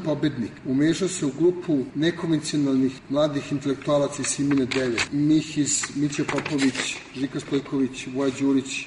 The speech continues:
Medaković, Omčikus, Bata Mihajlović i mnogi drugi. Da nije bilo Ćosićeve podrške, pitanje šta bi našlo ovu grupu glasnih nonkonformista.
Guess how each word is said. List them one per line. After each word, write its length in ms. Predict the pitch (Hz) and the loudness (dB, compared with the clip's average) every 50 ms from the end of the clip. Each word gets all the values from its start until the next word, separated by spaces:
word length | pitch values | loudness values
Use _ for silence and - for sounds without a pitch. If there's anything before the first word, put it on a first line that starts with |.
| - | -6
Medaković, 800 | 151 135 147 139 127 127 131 127 - - - 135 131 120 - - | -6 -2 -2 0 0 2 0 0 0 -2 -2 -2 -2 -2 -2 -4
Omčikus, 520 | 131 123 123 - - 131 - - 127 117 | -4 -4 -2 -4 -6 -6 -4 -6 -6 -6
Bata 300 | - - 127 127 - 143 | -4 -4 -4 -4 -2 -4
Mihajlović 600 | 127 120 - 117 117 120 139 139 131 127 - - | -4 -4 -4 -4 -4 -2 -2 -2 -4 -6 -6 -4
i 20 | 135 | -2
mnogi 220 | 131 127 123 123 | -2 -2 -2 -4
drugi. 240 | 120 123 123 117 107 - | 0 0 0 0 0 0
Da 100 | 143 139 | 0 2
nije 200 | 151 180 202 185 | 4 4 4 4
bilo 300 | 160 170 202 196 190 175 | 4 2 4 4 4 4
Ćosićeve 520 | - - 180 180 175 180 - - 180 151 | 4 4 2 2 2 0 0 2 2 2
podrške, 680 | - - 147 139 135 175 175 - - - 185 160 147 - - - - - - - | 2 0 -2 0 2 2 0 0 0 0 2 2 2 0 -4 -12 -16 -18 -18 0
pitanje 400 | - 156 151 - - 190 190 175 | 0 0 2 2 2 2 2 2
šta 200 | - - - 175 | 0 0 -2 -2
bi 120 | 175 175 170 | 2 2 2
našlo 380 | 160 156 170 175 - - 180 | 2 2 0 -2 -2 0 0
ovu 140 | 170 160 156 | 2 2 2
grupu 320 | 143 151 170 170 165 - 143 | 2 2 2 2 2 -2 -2
glasnih 520 | - 160 160 165 - - 156 135 - - | 2 2 0 0 0 -2 -6 -6 -4 -2
nonkonformista. 920 | 147 147 143 147 - 143 123 - 147 139 143 147 151 147 - - - 131 | -2 -2 -2 -2 -4 -6 -4 -2 0 2 4 4 2 2 0 -4 -8 -10